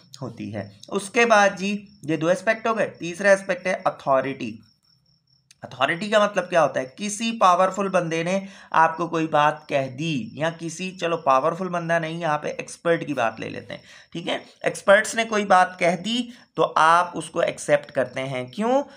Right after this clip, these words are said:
क्योंकि they are higher in knowledge, उनकी जो नॉलेज है वो आपसे बहुत ज़्यादा होती है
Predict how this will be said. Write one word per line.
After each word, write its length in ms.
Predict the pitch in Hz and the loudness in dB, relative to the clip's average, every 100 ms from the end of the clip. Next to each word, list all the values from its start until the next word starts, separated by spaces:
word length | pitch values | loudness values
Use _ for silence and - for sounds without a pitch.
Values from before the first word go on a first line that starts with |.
| _ - | _ -12
क्योंकि 240 | 151 175 | -4 -4
they 140 | 156 | 0
are 220 | 156 165 165 | 2 2 2
higher 440 | 143 131 143 160 143 | -2 0 0 -2 -8
in 160 | 127 | -8
knowledge, 380 | 110 101 104 - | -6 -6 -8 -10
उनकी 260 | 156 165 175 | -10 -8 -4
जो 140 | 175 | -2
नॉलेज 400 | 147 131 160 180 | 0 0 0 0
है 120 | 190 | 2
वो 140 | 190 180 | 2 0
आपसे 520 | - 139 143 - 170 | 0 2 2 -2 -6
बहुत 340 | 147 139 131 | -2 -2 -2
ज़्यादा 320 | 127 123 123 | 0 2 4
होती 360 | 170 180 180 185 | 2 2 -4 -4
है 200 | 202 202 | -6 -6